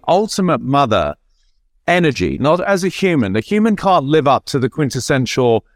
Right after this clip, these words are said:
fully expressed energy because the, any woman is also gonna be dealing with her own limitations, right? And this is why I tip my cap to all parents, especially mothers, 'cause, you know, they bust their asses to try and take care of these other human beings. But if we look at the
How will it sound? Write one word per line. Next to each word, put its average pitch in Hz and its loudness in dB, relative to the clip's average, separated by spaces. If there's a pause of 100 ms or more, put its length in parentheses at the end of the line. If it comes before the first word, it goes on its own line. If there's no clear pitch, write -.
(160)
fully 175 2
expressed 135 -2
energy 135 2
because 127 0 (120)
the, - -6 (100)
any 170 2
woman 143 2
is 120 0
also 131 2 (140)
gonna 131 2
be 123 0
dealing 123 2
with 117 0
her 143 0
own 160 0
limitations, 101 -2
right? 113 4
And 120 2
this - -2
is 107 0
why 110 4
I - 2
tip 127 -2
my 107 0
cap 117 -2 (200)
to 123 0
all 165 0
parents, 98 0
especially 113 0
mothers, 113 2
'cause, 117 -2
you 131 -2
know, 127 2
they 131 2
bust 151 0
their 120 2
asses 123 -2
to 120 -4
try 135 0
and 113 0
take 120 0
care 131 2
of 101 0
these 101 0
other 101 2
human 101 -2
beings. 110 -2
But 135 0 (340)
if 160 -4
we 170 2
look 220 0
at 202 -2
the 160 2